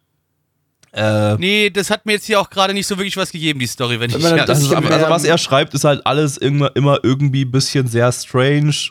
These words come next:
Speaker 1: und du hast eigentlich immer so Bösewichte, die einfach nur böse sind, um böse zu sein. Äh, meistens irgendwas, was ja, ü-, über allem steht, irgendwas, also, also, ja, B-, Bösewichte, die, die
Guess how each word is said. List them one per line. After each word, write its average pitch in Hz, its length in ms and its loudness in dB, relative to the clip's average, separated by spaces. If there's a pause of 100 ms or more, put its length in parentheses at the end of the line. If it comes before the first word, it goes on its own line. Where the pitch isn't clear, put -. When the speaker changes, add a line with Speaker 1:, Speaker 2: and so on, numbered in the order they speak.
(100)
Speaker 1:
und 123 460 2
du 110 160 -2
hast - 460 -2 (680)
eigentlich 131 460 2
immer 151 320 4
so 135 140 2
Bösewichte, 131 680 0
die 123 140 0
einfach 117 200 2
nur 117 140 0
böse 123 300 2
sind, 117 260 -2
um 117 100 -6
böse 139 340 0
zu 147 120 -2
sein. 143 420 0 (580)
Äh, 117 500 2
meistens 120 420 0
irgendwas, 117 580 0
was - 460 -2 (760)
ja, 113 280 2
ü-, 127 200 -2
über 123 260 0
allem 139 220 2
steht, 131 420 -2
irgendwas, 123 580 0
also, 110 260 0
also, 107 380 0 (460)
ja, 117 280 2
B-, 107 160 -8
Bösewichte, 120 680 0
die, 113 360 2 (200)
die 117 340 2